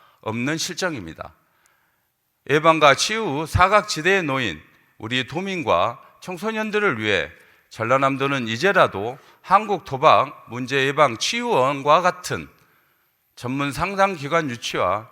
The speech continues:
제도적 기반 마련에 나서야 할 때입니다.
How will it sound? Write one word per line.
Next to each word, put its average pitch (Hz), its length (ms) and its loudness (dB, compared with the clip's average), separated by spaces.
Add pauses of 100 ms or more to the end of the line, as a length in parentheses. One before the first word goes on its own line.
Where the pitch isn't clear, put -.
(100)
제도적 117 480 -6
기반 156 260 0
마련에 117 640 0 (280)
나서야 104 640 -2 (140)
할 131 160 -8
때입니다. 73 580 -8